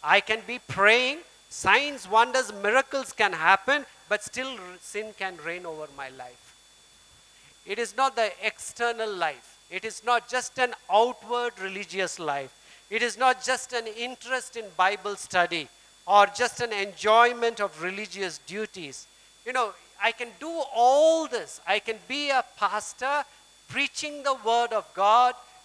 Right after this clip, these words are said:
doing God's ministry, and I can still, sin can be reigning over my life.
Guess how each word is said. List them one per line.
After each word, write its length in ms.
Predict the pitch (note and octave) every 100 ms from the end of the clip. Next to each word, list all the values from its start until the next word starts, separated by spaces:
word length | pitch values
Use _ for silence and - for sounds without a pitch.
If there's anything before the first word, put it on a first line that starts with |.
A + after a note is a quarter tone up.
| - -
doing 500 | B3+ D4 D4+ D4 C4 -
God's 440 | A3 B3 B3+ - F3 F#3
ministry, 760 | A3+ C4 C#4 - B3+ C#4 C#4 - - -
and 180 | F3+ G#3
I 140 | G3+
can 260 | G3+ G#3+ G3+
still, 460 | - - C4+ C4+ A#3+
sin 560 | - - - B3 B3+ B3
can 160 | A3 G#3 G#3
be 200 | G3+ G3+
reigning 580 | F3+ F3 G3+ G3+ G3+ G3 F#3 E3+
over 300 | F3 E3+ E3 D#3
my 160 | C#3+ C#3
life. 240 | C3+ A#2